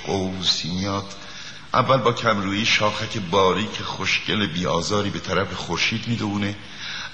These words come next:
اگه این شاخک، شاخک تربچه‌ای، گل سرخ چیزی باشه، می‌شه گذاشت برای خودش رشد کنه، اما اگه گیاه بدی باشه، آدم باید به مجردی که دستشو خوند، ریشه کنش کنه. باری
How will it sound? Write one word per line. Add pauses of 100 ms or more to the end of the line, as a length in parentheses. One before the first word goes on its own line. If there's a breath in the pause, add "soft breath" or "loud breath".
اگه
این
شاخک،
شاخک
تربچه‌ای،
گل
سرخ
چیزی
باشه، (140)
می‌شه
گذاشت
برای
خودش
رشد
کنه،
اما (380 loud breath)
اگه
گیاه
بدی
باشه،
آدم
باید
به
مجردی
که
دستشو
خوند، (100)
ریشه
کنش
کنه. (1300 loud breath)
باری